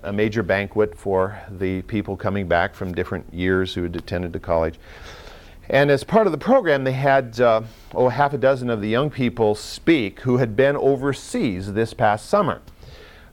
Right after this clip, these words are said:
Uh, one lady had been to G-, Gabon in Africa, and one lady had been to the Philippines, and one fellow had been to Brazil, and another fellow and a gal had been, uh,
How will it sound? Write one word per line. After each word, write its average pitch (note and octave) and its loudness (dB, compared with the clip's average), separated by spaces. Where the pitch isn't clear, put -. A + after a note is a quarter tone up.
Uh, D#2+ -6
one G2+ 0
lady G#2 2
had G2 -4
been G2 0
to G2 0
G-, F#2+ -4
Gabon G2 0
in F#2 -4
Africa, G2+ 0
and D#2+ -8
one F#2+ -2
lady G2 2
had F#2 -2
been G2 -2
to G2 -2
the F#2 -6
Philippines, G2 -4
and F2+ -6
one F#2+ -4
fellow F#2 2
had F2+ -2
been F#2 -2
to G2 -2
Brazil, F#2 0
and F#2 -4
another F#2+ 0
fellow G2+ 2
and F#2 -4
a - -4
gal G2 2
had G2 -6
been, G#2+ 0
uh, G#2 2